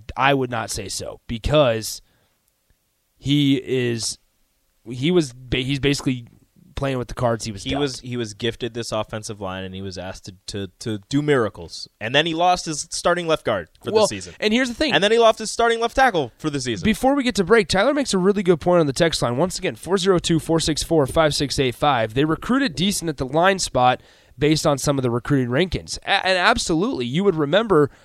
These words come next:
Speaker 1: I mean, Bryce Benhart was a high four-star guy that
Speaker 2: He was
Speaker 1: Wisconsin and a
Speaker 2: Yep.
Speaker 1: lot of other Big Ten programs wanted. Turner Corcoran was a top f-, seventy recruiting rank, or recruit, uh, according to twenty-four seven Sports, I believe, out of Kansas.
Speaker 2: It was damn near a five-star.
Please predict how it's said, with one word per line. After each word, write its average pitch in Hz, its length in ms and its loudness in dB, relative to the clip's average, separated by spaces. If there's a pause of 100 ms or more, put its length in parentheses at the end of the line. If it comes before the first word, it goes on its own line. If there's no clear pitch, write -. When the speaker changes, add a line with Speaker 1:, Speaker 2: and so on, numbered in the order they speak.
(140)
Speaker 1:
I 151 100 -2
mean, 139 160 0
Bryce 156 260 0
Benhart 160 340 4
was 143 140 -2
a 120 60 -4
high 143 180 0
four-star 147 480 2
guy 135 260 2
that 131 100 -2
Speaker 2:
He 110 40 -10
was 120 100 -4
Speaker 1:
Wisconsin 147 560 0
and 131 80 -2
a 127 40 0
Speaker 2:
Yep. 127 60 0
Speaker 1:
lot 139 140 4
of 131 80 0
other 139 160 2
Big 131 220 -2
Ten 131 180 -2
programs 123 480 -2
wanted. 131 340 2 (360)
Turner 151 260 2
Corcoran 175 460 6
was 127 120 0
a 123 80 -2
top 151 380 -2
f-, - 160 -12
seventy 160 600 -2 (260)
recruiting 147 460 4
rank, 135 300 0
or 147 220 4
recruit, 135 480 4 (220)
uh, 135 160 0
according 143 440 0
to 127 300 0 (360)
twenty-four 156 400 2
seven 135 260 0
Sports, 165 340 0
I 147 100 6
believe, 139 260 2
out 127 100 2
of 110 80 -6
Kansas. 135 560 -4
Speaker 2:
It 135 60 -10
was 135 100 -8
damn 131 180 0
near 156 120 -2
a 139 60 -2
five-star. 143 440 -4